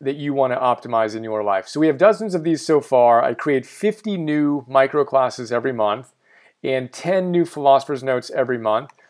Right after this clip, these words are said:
for ten bucks a month. So we're blessed to have thousands of members who are, uh, enjoying the program and sharing some incredibly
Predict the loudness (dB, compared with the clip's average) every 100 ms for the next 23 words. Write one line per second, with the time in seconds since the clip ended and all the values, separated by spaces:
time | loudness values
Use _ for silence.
0 | _ -4 2 4 4 2 -8 0 4 4
1 | 2 0 -2 -4 -2 -2 -6 _ _ _
2 | _ _ -8 6 6 6 0 _ -2 2
3 | 6 6 6 4 6 2 2 -2 -8 -2
4 | 0 0 0 0 -4 -10 -6 -4 -4 -4
5 | 0 2 2 2 0 -2 -10 _ -6 -4
6 | -2 -2 -2 -6 -10 -2 0 2 0 2
7 | 2 2 -2 -6 -4 -4 -4 -8 -12 -8
8 | 0 0 2 -2